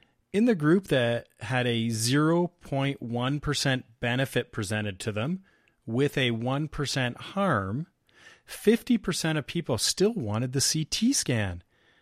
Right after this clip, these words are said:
And we had explicitly told the patient that their chance of harm was ten times, an order of magnitude more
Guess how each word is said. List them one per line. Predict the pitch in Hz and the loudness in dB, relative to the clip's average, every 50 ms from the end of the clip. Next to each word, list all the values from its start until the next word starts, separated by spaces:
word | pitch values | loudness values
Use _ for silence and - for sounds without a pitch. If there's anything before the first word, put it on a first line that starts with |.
| _ _ _ _ | _ _ _ _
And | 143 139 151 | -4 -2 0
we | 185 220 226 | 2 4 4
had | 190 160 143 | 4 4 4
explicitly | 143 123 - - - - - - 180 214 220 - 277 262 262 214 | 2 0 0 -2 -4 -4 0 2 2 4 4 2 0 0 -2 -4
told | - - - - - 190 233 285 277 | -4 -4 -6 -4 -2 0 0 2 2
the | 240 - | 2 0
patient | - 127 113 110 - 120 110 | 2 0 0 0 -2 -4 -4
that | 123 127 120 | -4 -4 -2
their | - 135 127 | -2 -4 -2
chance | - - - - 160 170 190 208 - - | -2 -4 -4 -2 -2 -2 -2 -2 -2 -2
of | 180 143 | -2 -2
harm | - - - 185 180 175 151 117 107 107 - - - - - - _ _ - | -4 -6 -6 -4 -2 0 0 0 -2 -4 -6 -14 -20 -20 -20 -20 _ _ -4
was | 139 143 139 - - | -2 -2 -2 -2 -4
ten | - - - - 196 208 220 220 | -6 -6 -2 0 2 2 2 2
times, | 196 - - 202 202 180 120 101 | 0 0 0 0 0 0 0 0
an | 117 117 - - | -2 -4 -6 -6
order | - 170 190 214 220 226 214 185 | -2 0 0 0 2 2 2 0
of | 165 139 | 0 0
magnitude | 139 143 147 156 165 160 175 151 - - 151 143 131 127 | -2 -4 -2 -2 -2 -2 -4 -4 -4 -2 -2 -2 -2 -4
more | 131 139 147 160 180 208 233 214 170 117 92 92 87 | -4 -4 -2 -2 0 2 2 2 2 2 2 0 -4